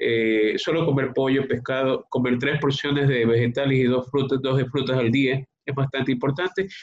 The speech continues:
y realizar una jornada de ejercicios por lo menos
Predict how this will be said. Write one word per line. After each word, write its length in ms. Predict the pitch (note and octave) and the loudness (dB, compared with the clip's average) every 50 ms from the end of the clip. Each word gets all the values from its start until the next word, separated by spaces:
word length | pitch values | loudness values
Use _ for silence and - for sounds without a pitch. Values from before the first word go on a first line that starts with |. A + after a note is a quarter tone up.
| - _ | -14 _
y 120 | - F3+ F#3+ | -4 -2 0
realizar 420 | F#3+ G3 F#3 F#3 F3+ - F3+ E3+ | 0 0 0 0 -2 -2 -2 -2
una 220 | F3 E3 D#3+ E3 | 0 0 0 0
jornada 400 | D#3 D#3+ D3+ D3 C#3+ C#3+ D3 C#3+ | 0 0 0 0 -2 -2 -2 0
de 80 | C#3 C#3 | 0 0
ejercicios 520 | C3+ C3+ B2+ B2 - C#3+ C#3 C#3+ - D3 C#3+ | 0 0 0 -2 -2 -2 -2 0 -2 -4 -4
por 100 | C#3 C3 | -2 -2
lo 100 | B2 A#2+ | 0 2
menos 280 | A#2+ B2 B2+ B2+ B2+ | 2 2 2 2 0